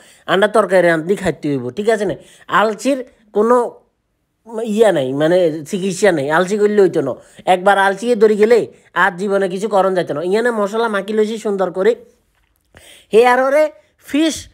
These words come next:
দো পেঁয়াজা, আই এই যে তৈরি করবো। চিকেন দো পেঁয়াজা অনেক শুনছে, দই মই দি হেঁড়াই ভুঁড়াই আলে এককারে, ঠিক আছে না? আই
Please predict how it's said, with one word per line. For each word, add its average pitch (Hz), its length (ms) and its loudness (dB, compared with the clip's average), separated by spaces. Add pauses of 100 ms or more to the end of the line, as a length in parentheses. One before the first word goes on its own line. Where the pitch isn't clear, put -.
(140)
দো 233 280 4
পেঁয়াজা, 214 580 2
আই 214 180 0
এই 202 80 -4
যে 180 120 -4
তৈরি 190 300 -2
করবো। 165 280 -4
চিকেন 262 480 -2
দো 247 160 2
পেঁয়াজা 220 380 0
অনেক 240 300 -2
শুনছে, 202 380 -6 (340)
দই 233 300 4
মই 226 280 -2
দি 208 200 -8
হেঁড়াই 214 420 -2
ভুঁড়াই 214 380 -4
আলে 233 200 0
এককারে, 180 440 -2 (320)
ঠিক 233 160 -2
আছে 240 200 0
না? 196 120 -2 (320)
আই 214 300 0